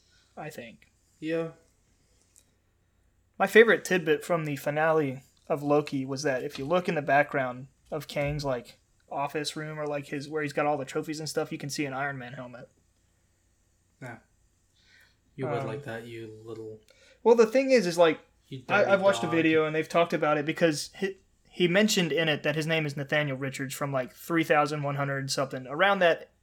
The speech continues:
Speaker 1: time, like, thirty-one A D, thirty-one hundred A D, sorry. Um,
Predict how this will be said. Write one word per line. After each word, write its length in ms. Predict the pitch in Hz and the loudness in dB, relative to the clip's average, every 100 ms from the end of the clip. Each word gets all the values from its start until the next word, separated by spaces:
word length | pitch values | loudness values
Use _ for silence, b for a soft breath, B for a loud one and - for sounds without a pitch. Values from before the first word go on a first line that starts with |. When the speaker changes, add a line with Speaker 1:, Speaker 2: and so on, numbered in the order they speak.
| _ _ _ - | _ _ _ -8
Speaker 1:
time, 460 | - 143 117 110 - | 0 0 -2 -10 -14
like, 220 | 135 107 _ _ _ | -14 -14 _ _ _
thirty-one 560 | 180 170 165 160 151 - | 4 4 2 -2 -2 -4
A 180 | 156 147 | -4 -4
D, 360 | 135 120 117 _ - | -6 -10 -14 _ -2
thirty-one 320 | 165 165 160 | 0 0 0
hundred 260 | 156 143 | -2 -2
A 100 | 127 | -6
D, 140 | 120 120 | -10 -12
sorry. 320 | - 117 120 _ b b b b | -10 -10 -14 _ b b b b
Um, 380 | 160 143 131 | -10 -8 -10